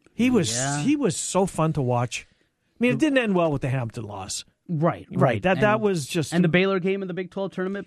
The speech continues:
Speaker 2: before that.
Speaker 1: Yeah, that was, I think, I think, you know, hon-, honestly, I think they're on fumes.
Speaker 2: I, I agree.
Speaker 1: But
Speaker 2: They
Speaker 1: they, but you should be Baylor.
Speaker 2: They put so much into winning
Speaker 1: Winning,
Speaker 2: that second
Speaker 1: yes.
Speaker 2: consecutive regular
Speaker 1: Mm-hmm.
Speaker 2: season title, and it was too much.
Speaker 1: Mm-hmm.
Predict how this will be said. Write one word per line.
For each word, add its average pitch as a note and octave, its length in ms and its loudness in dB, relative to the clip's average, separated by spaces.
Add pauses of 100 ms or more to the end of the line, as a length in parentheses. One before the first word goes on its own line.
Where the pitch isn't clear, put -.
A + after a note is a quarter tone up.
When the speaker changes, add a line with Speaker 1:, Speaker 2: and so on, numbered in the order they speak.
Speaker 2:
before G#3 360 -4
that. A#2 220 -6
Speaker 1:
Yeah, G3 260 4
that A#3 220 2
was, A3 200 2
I F3+ 80 2
think, F#3+ 300 -2
I G3 60 2
think, F#4+ 240 -4
you F#4 60 0
know, D#4+ 140 0
hon-, D4+ 100 -2
honestly, A#3+ 400 -2
I G#3+ 60 0
think G#3 180 -6
they're F3 80 2
on B2+ 140 0
fumes. A2 520 -6
Speaker 2:
I, C3+ 200 -6
I C#3 80 0
agree. D3+ 340 2 (540)
Speaker 1:
But - 80 2
Speaker 2:
They D#3+ 120 6
Speaker 1:
they, F#3 120 -2
but F3 280 -2
you G#3+ 60 4
should F#3 220 0
be C3+ 100 2
Baylor. A#2 400 -4 (240)
Speaker 2:
They E3+ 100 4
put G#3 300 4
so G3+ 400 -6
much F3+ 360 -2
into D#3 420 0
winning C#3 240 2
Speaker 1:
Winning, D3 260 4
Speaker 2:
that C3+ 80 0
second C3 240 0
Speaker 1:
yes. F3 160 0
Speaker 2:
consecutive D3 560 -4
regular C3 300 -2
Speaker 1:
Mm-hmm. A2 100 -2
Speaker 2:
season C3+ 280 -2
title, A#2+ 440 -4
and A#2 260 -4 (800)
it B2+ 80 -14
was C3+ 160 -8
too D3 160 -2
much. C#3 420 -6
Speaker 1:
Mm-hmm. B2 320 0